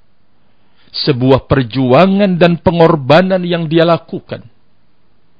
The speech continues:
untuk meraih itu semua. Ketulusan dia untuk melakukan pendekatan diri kepada Allah Azza wa Jal, sehingga melahirkan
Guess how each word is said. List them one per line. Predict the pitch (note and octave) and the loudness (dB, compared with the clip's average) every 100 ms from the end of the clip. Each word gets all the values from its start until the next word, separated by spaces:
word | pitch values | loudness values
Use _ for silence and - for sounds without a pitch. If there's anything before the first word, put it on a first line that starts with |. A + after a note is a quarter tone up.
| _ _ _ - | _ _ _ -6
untuk | B2 - B2 | -4 -4 -2
meraih | A2+ A2+ B2+ A#2 - | 2 4 4 2 -2
itu | - - - | -8 -4 -2
semua. | A2+ G2+ E2 - - _ _ _ _ _ _ _ - - _ _ _ _ _ - | -2 -2 -4 -8 -16 _ _ _ _ _ _ _ -20 -20 _ _ _ _ _ -2
Ketulusan | - F#3 D#3+ D3+ A#3 A3 G3 F#3 E3 C#3+ | -2 2 4 8 6 6 4 2 2 2
dia | D#3+ E3+ A2+ - _ _ _ _ _ _ _ _ _ _ _ _ _ | 4 4 2 -2 _ _ _ _ _ _ _ _ _ _ _ _ _
untuk | E3 C#3 E3+ | -2 0 0
melakukan | D#3+ D#3+ - G#3 - F3 D3+ | 2 0 0 -6 -4 -4 -2
pendekatan | E3 D#3 - D#3 - D3+ C#3+ | -4 -4 -2 -2 0 -2 0
diri | D3 F3+ D#3 | 0 0 -2
kepada | E3 - D3 D3 | -4 -2 -2 0
Allah | D#3+ D3 D#3+ E3 C#3 | 0 2 4 4 2
Azza | D3+ E3 B2 D3+ | 0 0 2 4
wa | D3 C#3+ | 6 4
Jal, | B2 C#3+ F#2 - - - - - - - - - _ - - - - - _ - - - - _ - - | 4 2 0 -10 -20 -20 -20 -20 -20 -20 -20 -20 _ -20 -20 -20 -20 -20 _ -20 -20 -20 -20 _ -20 -16
sehingga | B2+ G#2 G2+ | -12 -8 -6
melahirkan | G2+ G2+ F#2+ A#2 A2+ - - F#2+ F#2 - | -4 -6 -6 -2 -2 -2 -4 -4 -6 -12